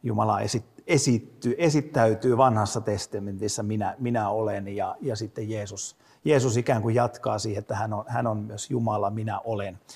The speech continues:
Ja, ja kolme sanaa oikeastaan kertoo uskosta todella paljon,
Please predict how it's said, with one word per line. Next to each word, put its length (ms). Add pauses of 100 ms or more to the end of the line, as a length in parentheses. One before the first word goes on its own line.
(360)
Ja, 300 (100)
ja 260 (140)
kolme 340
sanaa 640
oikeastaan 600
kertoo 680
uskosta 580
todella 380
paljon, 500